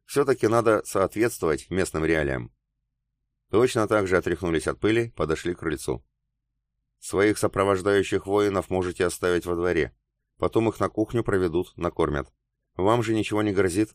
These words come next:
так что не опасайтесь». И ухмыляется еле заметно. Но ведь заметно. Ладно, посмотрим.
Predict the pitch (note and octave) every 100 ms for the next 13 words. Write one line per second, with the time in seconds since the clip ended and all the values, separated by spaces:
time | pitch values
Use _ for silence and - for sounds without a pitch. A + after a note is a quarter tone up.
0 | _ F#2+ - G2 F2+ F2 F2+ D2+ C2+ -
1 | - _ _ _ _ _ D2+ G#2 - G#2
2 | G2 E2 D#2+ - D#2+ D#2+ D2+ D#2 D#2 -
3 | D2 - _ _ _ _ _ _ C2 D#2+
4 | F#2+ F2+ G#2+ E2+ D#2+ E2+ C#2 _ _ _
5 | _ F2+ G#2+ E2+ D2+ E2+ G#2 G2 D2+ B1